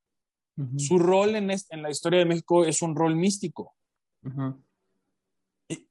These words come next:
Speaker 2: y lo ha hecho razonablemente bien, pero no va a log-, pero no va a lograr nada particularmente relevante. Si pasara la reforma eléctrica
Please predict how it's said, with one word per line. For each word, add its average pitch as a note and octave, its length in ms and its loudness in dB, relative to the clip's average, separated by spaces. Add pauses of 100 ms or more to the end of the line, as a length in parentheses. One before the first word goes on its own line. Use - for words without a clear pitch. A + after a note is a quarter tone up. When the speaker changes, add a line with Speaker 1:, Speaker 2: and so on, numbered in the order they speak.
Speaker 2:
y F3+ 140 8
lo E3+ 160 8
ha D#3 120 6
hecho F3+ 240 4
razonablemente B2+ 960 -2
bien, E3 340 0 (1000)
pero D3 260 0
no C#3+ 240 0
va C#3+ 120 4
a - 20 -2
log-, D3 340 -4
pero C#3 220 0
no C#3+ 180 -2
va D3+ 80 2
a D3+ 40 2
lograr C3 500 0 (260)
nada B2 400 -4
particularmente A2 800 -2
relevante. B2+ 500 4 (380)
Si G#3+ 300 4
pasara G#3+ 480 4
la F#3+ 160 2
reforma D3+ 500 -6
eléctrica C3+ 680 -6